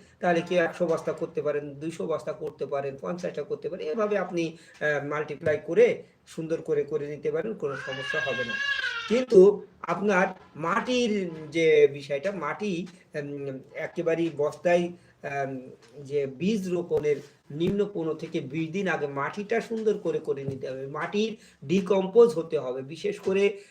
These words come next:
আহ, যে খাবারগুলো আপনি দেন ওখানে, ওই খাবারগুলো যেন সে সুন্দরভাবে গ্রহণ করতে পারে, সেই গ্রহণের জন্যই আপনাকে করে রাখতে হবে, তাহলে কিন্তু ভালো হবে না, কিন্তু আপনার ফল ভালো হবে না। হ্যাঁ, মাটিতে যদি একেবারে শুকনো, আজকে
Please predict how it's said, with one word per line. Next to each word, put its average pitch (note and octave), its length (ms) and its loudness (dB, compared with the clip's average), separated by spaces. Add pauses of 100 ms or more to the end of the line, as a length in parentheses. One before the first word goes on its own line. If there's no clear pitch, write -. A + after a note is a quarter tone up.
(120)
আহ, D#3 200 -4
যে F3 160 0
খাবারগুলো G#3+ 680 2
আপনি G3 260 0
দেন C#3 240 0
ওখানে, C3 320 -8
ওই D#3 140 -6
খাবারগুলো E3+ 600 -2
যেন F3+ 280 -2
সে F3 260 -6 (160)
সুন্দরভাবে F#3 500 2
গ্রহণ E3 400 0
করতে D3+ 320 0
পারে, A#2 240 -8 (520)
সেই G3+ 280 -2
গ্রহণের F#3 480 6
জন্যই A3+ 280 6
আপনাকে G3+ 560 2 (240)
করে F3+ 200 2
রাখতে D#3+ 320 0
হবে, D#3 280 0 (320)
তাহলে G#3 340 0
কিন্তু A3 280 0
ভালো F#3 340 -2
হবে D#3+ 220 2
না, F#3 160 0
কিন্তু G#3 260 -2
আপনার G#3 280 0 (300)
ফল G3 180 2
ভালো G#3 240 4
হবে D#3 220 2
না। A2+ 260 -14 (320)
হ্যাঁ, C#3+ 200 0
মাটিতে G#3 680 4
যদি G#3+ 220 6
একেবারে A3 480 2
শুকনো, G3+ 560 -2 (200)
আজকে G#3+ 560 8